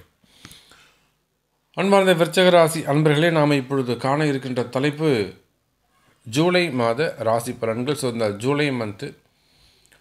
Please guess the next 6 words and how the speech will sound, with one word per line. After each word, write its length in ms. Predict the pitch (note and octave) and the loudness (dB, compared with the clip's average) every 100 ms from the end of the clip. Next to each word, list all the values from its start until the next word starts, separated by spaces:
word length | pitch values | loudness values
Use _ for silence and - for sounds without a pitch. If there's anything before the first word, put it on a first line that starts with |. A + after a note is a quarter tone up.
| _ _ _ _ | _ _ _ _
விருச்சக 360 | D3 D#3 F#3+ F#3+ | -6 0 4 6
ராசிக்கு 480 | D#3 D3 C#3+ F3+ D#3 | 4 2 -6 -6 -2
என்ன 240 | C#3 F3 | 0 2
மாதிரியான 600 | E3 D3+ C#3+ C3+ B2 C#3+ - - - | 2 0 2 0 0 -4 -10 -20 -12
ராசி 300 | B2 C#3 D#3 | -2 0 0
பலன்களை 500 | C3+ B2 A#2+ B2+ D3+ | -4 -4 -4 -8 -12